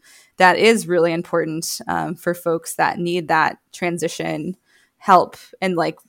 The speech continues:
obviously the situation that most young and small diversified farmers find themselves in when they're wanting to add perennials to their landscape.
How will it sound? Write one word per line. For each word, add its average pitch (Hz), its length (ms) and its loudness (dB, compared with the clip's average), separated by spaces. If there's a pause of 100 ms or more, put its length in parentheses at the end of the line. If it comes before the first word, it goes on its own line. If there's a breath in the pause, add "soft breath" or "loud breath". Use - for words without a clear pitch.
(280)
obviously 202 480 4
the 175 120 -4
situation 170 640 -4
that 175 160 0
most 170 640 -2
young 175 420 -2
and 165 120 -6
small 165 240 -4
diversified 165 500 -6
farmers 175 420 -4
find 214 220 0
themselves 165 460 -4
in 151 320 -8 (340 soft breath)
when 185 220 -2
they're 185 120 0
wanting 180 280 -4
to 175 100 -6
add 165 220 0
perennials 165 520 -8
to - 60 -12
their 165 140 -2
landscape. 147 640 -8